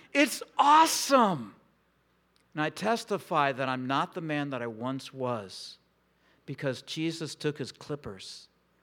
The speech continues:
and he clipped and he clipped and he clipped. But the end result was life-giving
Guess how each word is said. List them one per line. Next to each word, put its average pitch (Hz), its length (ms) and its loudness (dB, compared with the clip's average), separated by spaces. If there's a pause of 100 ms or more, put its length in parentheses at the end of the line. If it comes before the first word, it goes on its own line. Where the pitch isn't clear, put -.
(380)
and 107 80 -12
he 98 60 -16
clipped 165 540 -4 (460)
and 117 80 -12
he 101 80 -12
clipped 143 520 -12 (460)
and 110 120 -12
he 101 60 -14
clipped. - 580 -16 (960)
But 123 160 -10
the 120 160 -4
end 135 180 -2
result 131 460 -2
was 107 200 -10
life-giving 110 1120 -10